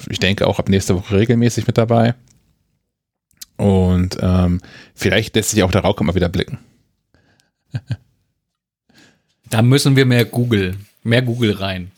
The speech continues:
Speaker 1: Ja, jetzt haben wir gerade eine Viertelstunde über Stadia geredet, das muss reichen.
Speaker 2: <laughs> Ja, aber ich glaub, genau das, das ist der Aspekt mit den Spielen, der, der ihm irgendwie am wenigsten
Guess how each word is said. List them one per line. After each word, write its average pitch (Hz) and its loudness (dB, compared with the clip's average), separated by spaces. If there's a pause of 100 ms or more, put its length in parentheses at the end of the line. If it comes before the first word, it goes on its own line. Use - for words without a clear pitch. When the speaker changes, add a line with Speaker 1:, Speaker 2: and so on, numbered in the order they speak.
(140)
Speaker 1:
Ja, 110 2
jetzt 110 0
haben 131 2
wir 139 0
gerade 127 0
eine 131 -6
Viertelstunde 147 2
über 117 0
Stadia 127 2
geredet, 95 -2
das 95 -4
muss 104 0
reichen. 92 0 (680)
Speaker 2:
<laughs> 85 -6 (520)
Ja, 139 4
aber 139 2
ich 131 0
glaub, 139 -2
genau 123 0
das, 139 -2
das 147 0
ist - -2
der 123 2
Aspekt - -6
mit 123 -8
den 123 -2
Spielen, 143 0
der, 127 2
der 123 2
ihm 123 -2
irgendwie 123 0
am 113 0
wenigsten 107 0